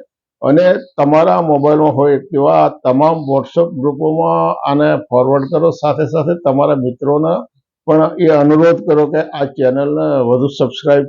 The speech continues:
કરે. અ, ભારત સરકારના કેન્દ્રીય શિક્ષણ મંત્રાલય, અ, દ્વારા જાહેર કરાયેલા ડેટા, યુનિફાઈડ ડિસ્ટ્રિક્ટ ઇન્ફોર્મેશન સિસ્ટમ ફોર એજ્યુકેશન પ્લસ,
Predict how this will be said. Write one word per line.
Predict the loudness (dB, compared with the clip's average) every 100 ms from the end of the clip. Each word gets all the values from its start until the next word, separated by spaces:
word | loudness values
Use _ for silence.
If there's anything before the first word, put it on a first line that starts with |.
| -4
કરે. | -4 -4 -8 _ _ _ _ -4
અ, | -2 0 -2 -4 -10 _ _ -8 -2 0
ભારત | 2 2 2
સરકારના | 0 0 0 0 2 4 4 2 0 0
કેન્દ્રીય | -2 -2 0 0 -2 -2
શિક્ષણ | -4 -8 -4 -2
મંત્રાલય, | -2 -2 -2 0 2 2 2 0 0 -2 -8 _ _ _ _ _
અ, | -2 0 2
દ્વારા | 2 4 4
જાહેર | 2 2 2 2 0
કરાયેલા | 0 0 2 2 2
ડેટા, | 2 0 0 2 2 2 0 -4 -2
યુનિફાઈડ | 0 0 2 2 2 4 4 4 4 2
ડિસ્ટ્રિક્ટ | -2 -6 -8 -8 -4
ઇન્ફોર્મેશન | -4 -4 -2 -2 -2 -6 0 0 0
સિસ્ટમ | -2 -6 -6 -4 -4 -4 -2
ફોર | 0 2 2 2 0
એજ્યુકેશન | -2 -2 -4 -2 -4 -4 -6
પ્લસ, | -6 0 0